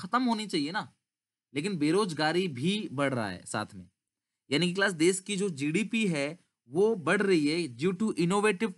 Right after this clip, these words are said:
technology without increase in the level of employment। क्यों?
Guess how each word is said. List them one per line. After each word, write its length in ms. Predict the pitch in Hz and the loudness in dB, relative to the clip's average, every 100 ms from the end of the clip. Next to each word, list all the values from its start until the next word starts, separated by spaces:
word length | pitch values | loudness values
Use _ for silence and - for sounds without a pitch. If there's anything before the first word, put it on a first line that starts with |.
| 180 | -6
technology 580 | - 160 160 160 143 170 - _ _ 135 | -4 0 2 0 -2 -6 -8 _ _ -6
without 420 | 151 202 254 226 185 | 6 6 6 2 -2
increase 440 | 180 180 190 196 | -2 -2 -2 -2
in 80 | 185 180 | 0 2
the 60 | |
level 280 | 156 135 139 | 2 0 0
of 80 | 139 | -2
employment। 460 | 120 107 98 95 92 _ _ _ _ _ _ _ _ | -6 -10 -16 -16 -20 _ _ _ _ _ _ _ _
क्यों? 120 | 202 | -4